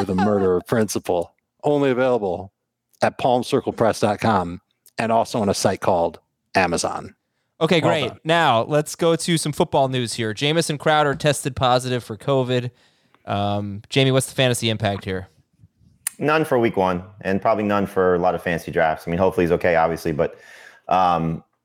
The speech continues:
Speaker 3: I, I don't think anybody's really excited about Jamison Crowder and may open a few more targets for,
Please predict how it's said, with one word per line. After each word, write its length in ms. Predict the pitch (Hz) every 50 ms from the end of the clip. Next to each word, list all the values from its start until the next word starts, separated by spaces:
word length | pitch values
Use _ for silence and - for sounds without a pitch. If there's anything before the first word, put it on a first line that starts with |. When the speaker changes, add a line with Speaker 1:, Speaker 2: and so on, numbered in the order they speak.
| - - _
Speaker 3:
I, 420 | 95 95 95 92 95 92 90 87 - -
I 100 | 87 92
don't 280 | 85 80 104 98 90 -
think 140 | 101 87
anybody's 420 | 95 92 92 87 87 82 85 80 80
really 280 | 90 85 85 82 73 - -
excited 360 | - 80 - 113 107 110 107
about 220 | 104 95 101 101 87
Jamison 300 | 107 101 98 95 104 95
Crowder 420 | - 104 101 101 98 98 95 98
and 160 | - - 85 87
may 100 | 90 87
open 180 | 90 85 87 85
a 40 | 82
few 140 | - 98 90
more 120 | 87 87
targets 360 | 85 - 92 87 85 85 - -
for, 380 | - 87 85 82 80 76 -